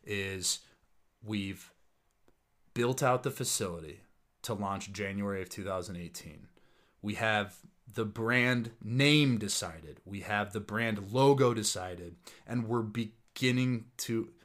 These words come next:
I'll wrap up this episode with how we came to decide the final actual branding of the bags. So, we, once I described to Luke what I wanted,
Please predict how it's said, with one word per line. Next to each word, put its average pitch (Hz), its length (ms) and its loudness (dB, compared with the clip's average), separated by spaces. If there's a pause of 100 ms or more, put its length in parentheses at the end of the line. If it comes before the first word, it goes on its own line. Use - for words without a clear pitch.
(260)
I'll 143 220 8
wrap 151 300 8
up 151 140 8
this 131 200 -2
episode 117 360 0
with 101 140 -4
how 113 180 4
we 113 120 0
came 104 480 -4
to 98 340 -6
decide 98 540 -4
the 90 100 -10
final 95 640 -4 (200)
actual 101 480 -4
branding 90 640 -10 (340)
of 95 520 -4 (1600)
the 113 140 -6
bags. - 460 -8 (880)
So, 82 300 -2 (2000)
we, 127 540 2 (1000)
once 175 260 4
I 208 120 10
described 135 500 6
to 117 100 -6
Luke 117 220 2
what 117 100 4
I 107 80 4
wanted, 98 320 -2